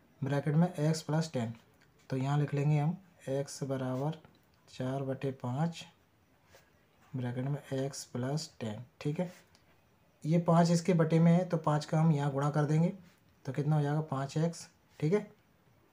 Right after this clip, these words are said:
बराबर चार का अंदर गुणा हो जाएगा, चार एक्स प्लस चार का दस में करेंगे चालीस। ठीक है, ये एक्स वाला पद है, हम इसको बराबर के इस साइड लिख लेंगे, पाँच एक्स,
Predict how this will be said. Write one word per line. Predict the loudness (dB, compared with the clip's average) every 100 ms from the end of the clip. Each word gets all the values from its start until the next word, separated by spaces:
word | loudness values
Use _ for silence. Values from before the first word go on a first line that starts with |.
| _ _ _ -6
बराबर | -4 -2 -2 -6 -8 _ -20 _ -6
चार | -2 0
का | 2
अंदर | 4 4
गुणा | 4 4
हो | 4
जाएगा, | 2 -2 -4 -10 _ _ _
चार | -8 -4 0 0
एक्स | 0 -2 -12 -20 _ _ _ _ _ _ _ -6
प्लस | -2 -2 -4 -16 _ _ _ _ _ _ _ _ -6
चार | -4 0
का | 0
दस | 2 2
में |
करेंगे | 2 2 2
चालीस। | 2 -2 -2 -6 -10 _
ठीक | -2 0
है, | 0 -4 -20 _ _ _ _ -16 2
ये | 6
एक्स | 6 6
वाला | 4 4
पद | 4 2
है, | 2 -4 -6
हम | 2 2
इसको | 2 0
बराबर | 4 2 2
के | -2
इस | 2
साइड | 4 6
लिख | 6
लेंगे, | 6 6 4 -4 -16 _ -20 _ _ _ _
पाँच | -2 -2 -2
एक्स, | -2 -2 -4